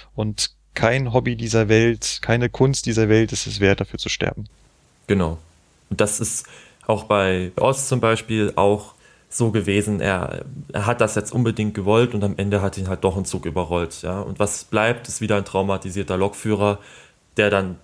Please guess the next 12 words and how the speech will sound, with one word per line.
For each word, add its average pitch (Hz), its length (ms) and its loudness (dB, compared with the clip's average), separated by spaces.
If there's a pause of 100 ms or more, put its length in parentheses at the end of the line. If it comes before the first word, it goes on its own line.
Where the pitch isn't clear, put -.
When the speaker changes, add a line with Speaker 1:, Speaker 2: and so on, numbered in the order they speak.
(140)
Speaker 2:
da 104 200 4
auch 107 260 2
wieder 101 220 2
einen 95 200 -4
gewissen 92 360 -4
Schaden 85 360 0
davon 82 320 -4
trägt. - 480 -10
Speaker 1:
Und 120 180 -2
eine 131 180 4
traumatisierte 117 640 0
Familie. 104 460 -2